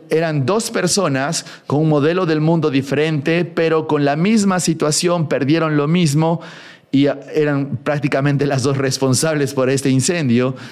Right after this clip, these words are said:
¿de acuerdo? Pero la procesaron de diferente manera y la segunda persona que se le-,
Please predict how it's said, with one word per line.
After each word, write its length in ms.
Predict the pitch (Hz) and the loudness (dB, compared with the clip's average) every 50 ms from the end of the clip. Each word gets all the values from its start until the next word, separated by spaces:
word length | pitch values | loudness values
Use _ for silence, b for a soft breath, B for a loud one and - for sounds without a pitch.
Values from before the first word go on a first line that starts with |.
| B B B _ | B B B _
¿de 80 | 120 | -2
acuerdo? 460 | 113 117 - 139 139 135 143 143 123 | -2 0 0 0 0 2 0 -2 0
Pero 160 | 131 127 117 117 | 0 0 2 2
la 180 | 117 110 104 | 2 2 0
procesaron 540 | - 104 107 - 113 107 - 135 131 127 123 | -2 -4 -2 0 0 0 0 0 0 0 2
de 80 | 113 110 | 2 0
diferente 420 | 104 - - 113 117 120 117 127 | 0 0 0 0 0 0 0 0
manera 300 | 131 139 151 160 156 135 | 0 0 0 0 0 0
y 60 | 117 | 0
la 120 | 107 101 95 | 0 0 0
segunda 360 | - 110 107 120 123 120 110 | 0 0 2 2 2 2 0
persona 340 | 127 117 - 147 131 123 110 | -2 -2 0 0 0 0 -2
que 80 | - | -4
se 160 | 101 - 107 | -2 -2 0
le-, 220 | 101 101 104 104 | 0 2 0 0